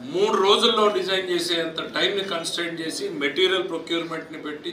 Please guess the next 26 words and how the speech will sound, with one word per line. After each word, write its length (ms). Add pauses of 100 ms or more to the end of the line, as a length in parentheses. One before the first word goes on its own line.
(120)
చేసేటువంటి 600
ప్రయత్నం 360
మనం 200
చేస్తున్నాం. 340
అంటే 160 (880)
ఇవాళ 320 (1000)
మాట్లాడితే 500 (180)
ఏదో 200
గొప్ప 200 (100)
చెప్పినట్టు 420
ఉంటుంది, 240
కానీ 180 (280)
ఇక్కడ 240 (180)
జరుగుతున్నటువంటి 960 (120)
ప్రక్రియ 480
అనేటువంటిది 600 (880)
ఒక 100 (160)
ఇంజనీరింగ్ 680
అద్భుతము, 420 (100)
ఒక 160
ఇంజనీరింగ్ 460 (100)
సాహసం 480
అని 140
కూడా 180
నేను 180
చెప్పాలి. 400